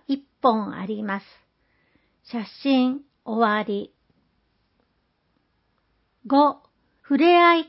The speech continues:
公園、今里。アクセス、今里三の百四十三の二。海老名駅から金中バス長後駅西口行き、神社前下車、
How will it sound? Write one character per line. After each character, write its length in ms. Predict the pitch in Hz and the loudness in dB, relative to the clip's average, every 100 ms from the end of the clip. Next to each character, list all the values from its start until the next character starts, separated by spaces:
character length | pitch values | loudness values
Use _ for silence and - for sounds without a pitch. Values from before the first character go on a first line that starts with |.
| - | -4
公 320 | 311 294 240 | -2 0 0
園、 360 | 214 190 214 - _ _ _ | -2 -6 -10 -14 _ _ _
今 320 | 240 254 277 | 0 2 2
里。 480 | 269 190 - 175 214 _ _ _ _ _ _ _ _ _ _ - | 0 -6 -8 -12 -12 _ _ _ _ _ _ _ _ _ _ -2
ア 140 | 285 | -2
ク 120 | - - | -2 -10
セ 120 | 247 208 | -8 -8
ス、 40 | _ _ _ _ _ _ _ _ _ - | _ _ _ _ _ _ _ _ _ -4
今 300 | 254 311 339 | 2 2 2
里 480 | 302 - 220 220 - _ - | -2 -4 -8 -10 -16 _ -2
三 320 | 320 339 330 | 0 2 0
の 140 | 339 | -2
百 340 | 311 269 - 330 | -4 -8 -4 0
四 360 | 339 330 269 | 0 2 2
十 300 | 208 220 208 - | 0 -6 -8 -4
三 320 | 240 247 226 | -2 -2 -2
の 180 | 233 220 | -2 -4
二。 320 | 202 220 - _ _ _ _ _ _ _ _ _ _ _ - | -6 -6 -10 _ _ _ _ _ _ _ _ _ _ _ -8
海 240 | 262 320 | -4 0
老 60 | 349 | 2
名 220 | 359 359 | 2 2
駅 220 | 285 - | -2 -8
か 160 | - 208 | -8 -6
ら 200 | 208 208 _ _ _ | -6 -12 _ _ _
金 320 | - 262 339 | -2 2 2
中 360 | 339 - 330 320 | -2 -2 0 0
バ 160 | 311 311 | -2 -4
ス 180 | 247 | -8
長 380 | 214 - 330 339 | -8 -2 0 0
後 140 | 330 320 | 0 0
駅 320 | 262 - 208 | -2 -4 -8
西 360 | 208 - 294 | -8 -6 -4
口 380 | 247 254 - 240 | -2 -4 -6 -6
行 140 | 226 - | -6 -8
き、 320 | - 208 - _ _ _ _ _ _ - | -10 -12 -12 _ _ _ _ _ _ -2
神 300 | 330 339 302 | 2 2 2
社 180 | 330 302 | 2 4
前 380 | 302 302 220 | 4 2 -2
下 200 | 196 247 | -4 -6
車、 320 | 247 202 175 | -6 -6 -8